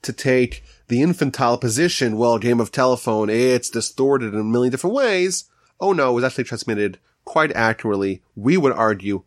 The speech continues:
perfectly accurate, accurately throughout the generations. And if there were mistakes, that might not be somebody like we'll talk about in the future.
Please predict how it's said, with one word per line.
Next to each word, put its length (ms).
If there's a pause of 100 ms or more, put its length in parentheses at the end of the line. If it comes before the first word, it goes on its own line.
(100)
perfectly 500
accurate, 500 (320)
accurately 480
throughout 220
the 60
generations. 500 (120)
And 140
if 100
there 100
were 120
mistakes, 580 (140)
that 140
might 120
not 220
be 120
somebody 200
like 160
we'll 100
talk 180
about 80
in 40
the 60
future. 480